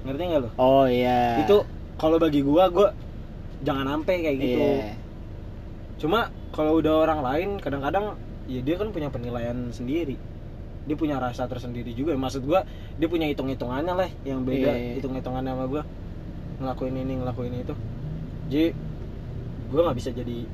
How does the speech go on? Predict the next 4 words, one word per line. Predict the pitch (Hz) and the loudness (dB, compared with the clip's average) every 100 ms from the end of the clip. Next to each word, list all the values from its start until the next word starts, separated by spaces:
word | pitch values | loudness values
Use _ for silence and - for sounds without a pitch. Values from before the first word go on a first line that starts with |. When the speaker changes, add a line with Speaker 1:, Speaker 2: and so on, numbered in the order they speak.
| - - - - - - - - - - - - - - - - | -10 -10 -10 -10 -10 -10 -10 -10 -10 -10 -10 -10 -12 -12 -12 -8
Speaker 1:
judging | 127 123 - 123 120 | -6 -6 -6 -6 -4
juga | 139 196 | -2 0
buat | 151 139 | 2 2
mereka. | 147 175 - 165 | 0 -4 -4 -8